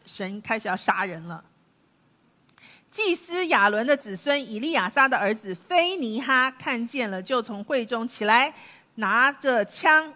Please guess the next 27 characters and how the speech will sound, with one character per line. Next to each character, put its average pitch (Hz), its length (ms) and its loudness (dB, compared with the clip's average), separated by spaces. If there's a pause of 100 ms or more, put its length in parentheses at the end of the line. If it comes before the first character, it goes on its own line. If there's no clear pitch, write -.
跟 269 200 -2
随 214 280 -4
那 254 140 -6
个 220 120 -4
以 196 140 -10
色 254 220 -2
列 247 200 0
人 202 220 -4
进 254 260 -8
亭 226 220 -8
子 226 100 -10
去， 233 240 -8
便 226 240 -6
将 226 240 -2
以 190 80 -10
色 247 120 -6
列 233 200 -4
人 214 80 -8
和 202 200 -8
那 240 200 0
女 190 240 -6
人 185 220 -6 (300)
由 220 240 0
腹 302 340 -6
中 285 380 2
刺 294 380 -2
透。 240 360 2